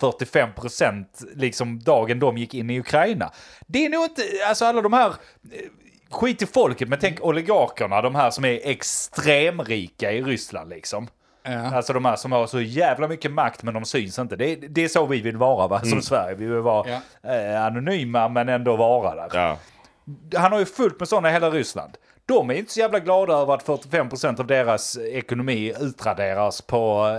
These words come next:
Speaker 1: eh, en dag för att han gör detta. Och ju längre det går,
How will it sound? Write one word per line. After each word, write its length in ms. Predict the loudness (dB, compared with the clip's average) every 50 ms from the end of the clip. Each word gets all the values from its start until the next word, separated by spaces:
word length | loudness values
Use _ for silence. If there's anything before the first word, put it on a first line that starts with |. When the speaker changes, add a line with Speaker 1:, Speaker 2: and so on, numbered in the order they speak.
| -4 -4
Speaker 1:
eh, 80 | -4 -2
en 120 | -2 0
dag 300 | 2 2 2 2 0 0
för 100 | 0 0
att 80 | 2 2
han 160 | 0 0 0
gör 140 | -2 0 0
detta. 340 | 0 -2 -2 -6 -10 -10 -10 -14
Och 360 | -20 -20 -20 -12 -4 -2 -2
ju 120 | 0 0 0
längre 480 | 2 2 2 2 0 0 0 0 0
det 80 | 0 0
går, 420 | 0 2 2 2 2 2 -2 -4